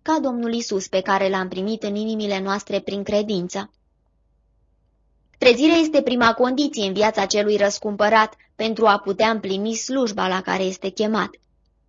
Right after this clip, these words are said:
Adevărata veghere este aceea care întreține viu și puternic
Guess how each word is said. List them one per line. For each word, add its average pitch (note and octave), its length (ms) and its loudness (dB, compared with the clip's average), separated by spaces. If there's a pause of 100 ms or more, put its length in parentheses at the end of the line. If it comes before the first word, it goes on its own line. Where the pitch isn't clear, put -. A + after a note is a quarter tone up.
(1000)
Adevărata G3 600 2
veghere C#4+ 400 2
este C4 240 0
aceea C#4+ 420 4
care C4 240 2
întreține B3 600 0
viu G#3 300 0
și C#4 200 0
puternic G3+ 800 -2